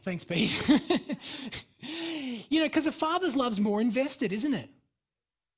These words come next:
It seeks out the good of the son or daughter, even if this includes things like the discipline of the ones he loves. And Jesus' discipline,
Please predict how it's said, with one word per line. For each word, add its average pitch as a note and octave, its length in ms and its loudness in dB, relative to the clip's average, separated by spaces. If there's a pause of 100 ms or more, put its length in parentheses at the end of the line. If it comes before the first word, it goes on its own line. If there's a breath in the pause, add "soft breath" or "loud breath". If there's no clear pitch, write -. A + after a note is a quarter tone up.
It B3 140 -2
seeks - 440 -2
out B3 220 -2
the G#3+ 80 0
good A3 560 -2
of F3 160 -6
the F#3 80 -4
son G3+ 320 -2
or G3 140 0
daughter, E3 400 -4
even B3 380 0
if - 180 -6
this - 180 -6
includes F#3 500 -2
things F#3 260 -4
like E3 240 -4
the F3 80 -2
discipline F#3+ 640 -4
of E3 100 -4
the E3+ 100 -4
ones D#3+ 380 -4
he D#3+ 100 -2
loves. C3+ 480 -6 (440)
And G3 160 2
Jesus' A3 560 -2
discipline, G3 800 -2